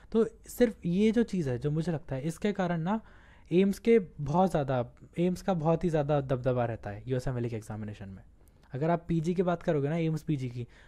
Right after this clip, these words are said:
तो उसमें बाकी सारे कॉलेजेस के लोग ज़्यादा बेटर करते हैं एम्सोनियन से,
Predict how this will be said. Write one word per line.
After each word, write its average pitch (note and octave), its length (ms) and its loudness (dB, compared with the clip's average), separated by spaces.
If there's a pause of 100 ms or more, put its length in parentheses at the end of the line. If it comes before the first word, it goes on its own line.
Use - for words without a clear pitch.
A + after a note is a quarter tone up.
(120)
तो D#3+ 100 6
उसमें E3+ 540 0
बाकी D3+ 280 0
सारे E3 220 0
कॉलेजेस D#3 400 0
के E3+ 100 -2
लोग D#3 160 2
ज़्यादा C#3+ 240 2
बेटर B2+ 260 -2
करते A2+ 280 -10
हैं A2+ 60 -6
एम्सोनियन A2+ 360 -6
से, A2 180 -12